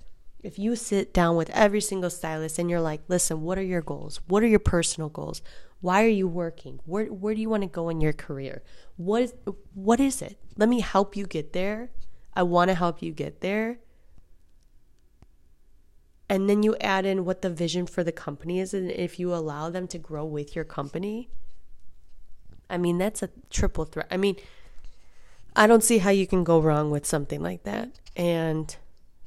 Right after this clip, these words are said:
yes, you're one, you know, if you're in ownership, you may have hundreds of stylists, you know. I have a s-, very small staff. It's easier for me, right? I can spend one-on-one time. It, it, even with ten, twelve girls,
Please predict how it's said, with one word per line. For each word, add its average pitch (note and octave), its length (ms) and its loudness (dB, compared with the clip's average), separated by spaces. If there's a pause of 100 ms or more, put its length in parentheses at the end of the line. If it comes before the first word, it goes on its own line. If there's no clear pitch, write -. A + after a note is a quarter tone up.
(280)
yes, F#3 520 2
you're F3+ 160 6
one, E3+ 220 2
you - 400 -4
know, G3+ 300 2
if - 320 -2
you're A#3+ 180 6
in G#3+ 80 4
ownership, F#3+ 580 0
you F#3+ 200 0
may G#3 180 2
have D#3 300 -6
hundreds D#3+ 400 -8
of C#3+ 100 -8
stylists, - 640 -12
you D#3+ 100 0
know. C#3 280 -6 (240)
I G3 80 0
have A3 100 0
a G#3 80 0
s-, - 60 -2
very F#3 260 0
small D#3+ 240 -2
staff. E3 420 -4 (1800)
It's - 160 -4
easier F3+ 360 4
for D#3 180 -4
me, C#3+ 260 -6 (140)
right? E3 380 -2 (100)
I E3 120 -4
can E3+ 340 -4 (120)
spend F#3 460 -2
one-on-one D3+ 480 -4
time. - 300 -6
It, D#3 200 -6
it, - 280 -4
even G#3+ 280 2
with G3 140 2
ten, F#3 240 -2
twelve E3+ 280 -2
girls, F3+ 360 0